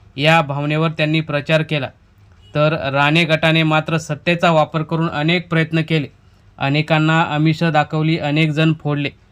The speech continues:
मात्र जनतेने त्यांचा या निवडणुकीत डाव उलटवून टाकला. या विजयाने उद्धव ठाकरेंच्या नेतृत्वावरचा विश्वास पुन्हा एकदा दृढ झाला.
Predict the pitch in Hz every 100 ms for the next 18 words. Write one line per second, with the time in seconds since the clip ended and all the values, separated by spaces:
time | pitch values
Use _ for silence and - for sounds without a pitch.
0 | _ _ - 131 143 147 165 147 147 147
1 | 156 151 147 - _ 139 143 147 147 147
2 | 156 147 147 147 139 151 147 - 127 131
3 | 143 147 139 135 143 147 147 139 135 127
4 | - _ _ _ - - - 151 180 196
5 | 180 156 165 165 175 160 147 170 156 151
6 | 156 156 165 160 151 151 180 180 160 151
7 | 151 160 147 135 160 160 160 - 151 156
8 | 156 160 147 156 165 151 147